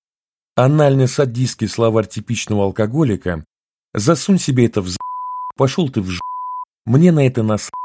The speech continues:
и так далее, как бы обобщая туалетные процедуры и свойственные млекопитающим привычки использовать экскременты в качестве территориальных сигналов. "Сражайся или уходи". Люди говорят:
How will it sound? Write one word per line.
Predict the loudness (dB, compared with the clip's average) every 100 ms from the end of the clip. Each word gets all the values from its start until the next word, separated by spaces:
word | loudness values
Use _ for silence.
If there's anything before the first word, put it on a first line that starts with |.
| -10 -12 -10
и | -6
так | -4 0
далее, | 2 2 0 -4 -8 _ _ _ 0
как | 2 2
бы | 0 0 2
обобщая | 2 2 -2 -2 0 2
туалетные | 2 0 2 0 -2 -4
процедуры | -6 -8 -6 -2 0 0 -2 -8 _ _ _
и | -4
свойственные | -2 0 0 0 0 2
млекопитающим | 2 0 -2 -4 0 0 0 -2 -4
привычки | -2 -2 -2 -2 -6
использовать | -4 -4 -2 -4 -6
экскременты | -8 -6 -2 0 0 -2 -4 -4 _ _
в | -20 0
качестве | 0 2 -2 -4 -4
территориальных | 0 -2 0 0 2 0 -4
сигналов. | -6 -4 -6 -8 -18 _ _ _ _ _ _ _ _ _ _
"Сражайся | -4 2 2 2 0 0 -2 -4 -2
или | -4 -2
уходи". | -2 -4 -6 -8 -14 _ _ _ _ _ _ _ _ _
Люди | -2 4 4 4
говорят: | 2 2 4 2 -2 -12